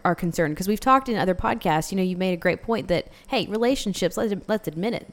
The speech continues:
they're super nuanced. There's a lot going on there. There's a lot bubbling in the history underneath the surface. Um, and so there are a lot, there's a lot of, uh, um, ammo in there for you to reason your way to continue the friendship, to continue the yoking in the relationship. So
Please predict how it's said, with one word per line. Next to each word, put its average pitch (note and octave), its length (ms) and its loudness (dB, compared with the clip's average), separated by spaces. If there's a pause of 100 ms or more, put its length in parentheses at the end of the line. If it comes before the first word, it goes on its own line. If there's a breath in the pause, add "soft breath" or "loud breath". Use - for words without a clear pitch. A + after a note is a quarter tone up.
they're G#3 160 -2
super E4+ 440 0
nuanced. E3 680 -2
There's G3 180 -2
a F3 40 0
lot G#3 320 -4
going F3 280 -2
on D#3 240 -2
there. D3 120 -6
There's F3 120 -2
a F#3 60 0
lot F3 260 -2
bubbling F3 500 0 (300 loud breath)
in F3+ 160 -2
the D#3+ 40 0
history A#3 460 0
underneath E3 320 -2
the D3 80 -8
surface. F#3 580 0 (340 loud breath)
Um, F3+ 320 2
and G#3+ 120 2
so A3+ 140 4
there G#3 80 6
are G#3 40 6
a G3+ 40 6
lot, G#3 260 4
there's A3 160 4
a G#3 60 4
lot A#3+ 240 2
of, G#3 180 2
uh, G3+ 440 0 (400)
um, F#3 340 -4
ammo B3 400 8
in G3 140 0
there G3 180 0
for - 120 -6
you A3+ 180 -2
to A#3 140 0
reason C#4 460 8
your B3+ 160 6
way A#3+ 480 6 (680)
to D4 120 0
continue C#4+ 520 4
the A#3 120 4
friendship, A#3 480 2
to G#3 100 -2
continue B3 540 2
the G3+ 100 4
yoking G3 420 2
in F3 60 -2
the E3+ 80 0
relationship. E3+ 560 0
So F3+ 180 2